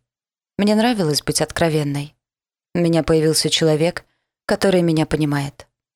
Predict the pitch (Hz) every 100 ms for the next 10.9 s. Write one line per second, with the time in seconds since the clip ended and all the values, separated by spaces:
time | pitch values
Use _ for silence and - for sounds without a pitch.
0 | _ _ _ _ _ - 196 165 190 208
1 | 220 - _ _ - 202 208 202 - 208
2 | 214 240 190 156 151 147 - 147 139 156
3 | - - 147 - - - _ _ - 165
4 | 156 - 170 156 151 156 156 - 180 180
5 | 175 _ _ _ - - 196 180 170 170
6 | 160 156 170 190 - - 165 165 160 165
7 | 151 143 151 143 151 143 143 _ _ _
8 | _ _ _ - 196 185 180 175 151 160
9 | 175 - 175 156 - 143 151 - 180 190
10 | - 156 - 165 151 147 139 143 151